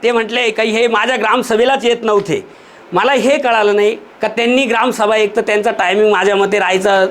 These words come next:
नेहमी दोन वाजता ग्रामसभा लावायचे आणि ग्रामसभेचं स्थळ राहायचं ग्रामपंचायत कार्यालय. ग्रामपंचायत कार्यालय आमचं असं आहे का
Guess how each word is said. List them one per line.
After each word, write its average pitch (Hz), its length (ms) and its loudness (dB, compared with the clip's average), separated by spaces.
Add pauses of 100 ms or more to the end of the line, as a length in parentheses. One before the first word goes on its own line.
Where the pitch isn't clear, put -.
नेहमी 202 240 4
दोन 196 220 4
वाजता 190 280 0
ग्रामसभा 185 460 2
लावायचे 175 480 2 (320)
आणि 220 160 0
ग्रामसभेचं 233 760 0
स्थळ 262 300 0
राहायचं 220 380 0
ग्रामपंचायत 208 640 -2
कार्यालय. 196 480 0 (380)
ग्रामपंचायत 240 600 -2
कार्यालय 247 420 -2
आमचं 220 320 -2
असं 220 280 -2
आहे 214 240 0 (640)
का 254 520 0